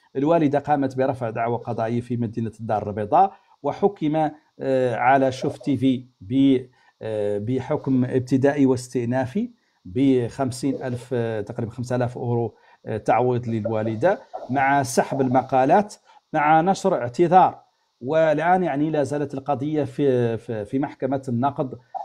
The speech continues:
آه، بالرباط. إذن هذا النظام اللي قادر على أن يستعمل كل هذه الوسائل هو نظام، يعني، لا أصل له ولا شرف. هذا النظام ما عنده حتى مرجعية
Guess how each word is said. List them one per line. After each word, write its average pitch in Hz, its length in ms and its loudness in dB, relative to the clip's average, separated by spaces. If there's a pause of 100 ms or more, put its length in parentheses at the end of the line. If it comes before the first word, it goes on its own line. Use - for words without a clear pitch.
آه، 120 360 -2
بالرباط. 131 800 2
إذن 240 300 0 (320)
هذا 262 380 0
النظام 220 600 2 (300)
اللي 226 240 4
قادر 226 680 2 (400)
على 208 440 4
أن 196 420 0 (240)
يستعمل 180 600 -2
كل 208 220 -2
هذه 190 320 2
الوسائل 220 720 -2 (380)
هو 247 160 4
نظام، 208 480 2 (280)
يعني، 202 360 2
لا 185 240 4
أصل 175 300 2
له 175 140 0
ولا 131 300 0
شرف. - 600 -16 (500)
هذا 233 220 2
النظام 208 340 6
ما 196 180 2
عنده 175 280 -2
حتى 190 500 0 (300)
مرجعية 165 800 0